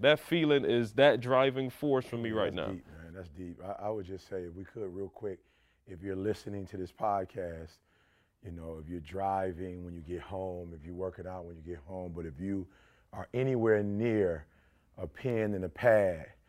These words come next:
Speaker 2: write down what that would be for you. You know, for those of you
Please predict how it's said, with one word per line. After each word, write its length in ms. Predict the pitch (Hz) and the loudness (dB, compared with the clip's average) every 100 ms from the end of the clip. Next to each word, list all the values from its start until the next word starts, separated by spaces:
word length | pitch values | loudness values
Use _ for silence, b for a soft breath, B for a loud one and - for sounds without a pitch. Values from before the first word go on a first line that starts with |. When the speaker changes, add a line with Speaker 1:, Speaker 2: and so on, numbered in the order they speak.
| _ _ _ _ _ | _ _ _ _ _
Speaker 2:
write 240 | 101 104 98 | 4 6 6
down 280 | 101 95 | 4 4
what 140 | 92 92 | 4 4
that 160 | 101 87 | 2 2
would 140 | 85 | 0
be 140 | 92 | -2
for 180 | 87 - | -2 -4
you. 240 | 80 73 69 _ _ _ _ - | -6 -6 -12 _ _ _ _ -12
You 60 | 92 | -6
know, 220 | 85 82 | -6 -6
for 60 | 87 | -4
those 260 | 87 92 92 | 2 4 2
of 120 | 85 | 0
you 280 | 90 87 | 0 -2